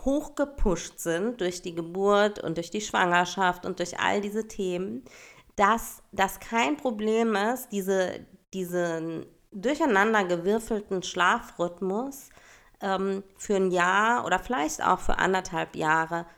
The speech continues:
zu überstehen. Was nicht heißt, dass das nicht an unseren Nerven zerrt und dass das nicht, nicht müde sind den Tag über oder sowas alles. Bei Müttern ändert das an sich nichts an dem allgemeinen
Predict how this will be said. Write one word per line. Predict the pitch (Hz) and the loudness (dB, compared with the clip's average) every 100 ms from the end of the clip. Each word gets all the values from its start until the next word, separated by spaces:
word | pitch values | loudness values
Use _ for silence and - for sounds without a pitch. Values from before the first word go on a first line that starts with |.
| - | -20
zu | - 175 | -10 -8
überstehen. | - 170 165 - - 87 80 - - - - | -6 -4 -4 -6 -8 -8 -8 -12 -18 -20 -4
Was | 175 - | -2 0
nicht | 233 349 - - | 2 2 0 2
heißt, | 196 156 151 - | 4 4 0 -10
dass | - | -10
das | 165 196 | -6 0
nicht | 226 226 - | 0 -2 -6
an | 185 156 | -4 -2
unseren | 160 156 156 | -4 -4 -2
Nerven | 175 247 - 262 | 0 -2 -4 -10
zerrt | - 254 247 277 294 | -6 -4 0 0 -2
und | - 180 | -2 -2
dass | 180 - | -2 -6
das | 175 | -4
nicht, | 196 220 220 - - - - - _ _ | 0 2 0 -6 -16 -20 -20 -20 _ _
nicht | 208 214 214 | -2 -2 0
müde | 196 214 302 320 | 0 2 2 0
sind | 254 262 277 | -2 -4 -4
den | 277 | -6
Tag | 262 262 311 | -4 -4 -4
über | - 262 262 | -4 0 0
oder | 247 247 | 2 -2
sowas | 240 247 254 - | -2 -2 -4 -2
alles. | 214 262 330 440 - _ - - _ _ - _ 175 | -4 -2 -4 -6 -12 _ -20 -20 _ _ -20 _ -4
Bei | 175 170 | 0 2
Müttern | 180 220 254 269 269 - | 2 2 0 -4 -4 0
ändert | 190 254 277 247 | 2 2 0 0
das | 190 185 | 0 0
an | - 190 185 | -2 0 0
sich | 220 254 - | -2 -4 -2
nichts | 220 233 233 - - - | 2 2 0 -12 -10 -2
an | 180 214 | 2 2
dem | 208 - | 0 0
allgemeinen | 170 196 226 226 208 190 196 196 196 | 2 2 0 -2 0 0 0 -2 -4